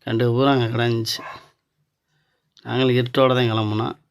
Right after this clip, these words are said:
அதுக்குள்ளேயும் இதாயிருச்சு. அது மாதிரி அதுவும் போக நம்-, மழை வேற முத நாள்.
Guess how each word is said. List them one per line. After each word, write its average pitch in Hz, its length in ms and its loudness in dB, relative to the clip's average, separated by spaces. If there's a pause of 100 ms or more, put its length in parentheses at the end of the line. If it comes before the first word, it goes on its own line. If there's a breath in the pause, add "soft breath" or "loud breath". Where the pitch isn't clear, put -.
(160)
அதுக்குள்ளேயும் 113 500 -2
இதாயிருச்சு. 101 480 -8 (2250 loud breath)
அது 113 100 -4
மாதிரி 123 280 0 (100)
அதுவும் 127 320 4
போக 131 260 4
நம்-, 110 600 0
மழை 123 300 4
வேற 131 180 2 (280)
முத 170 200 0
நாள். 113 280 2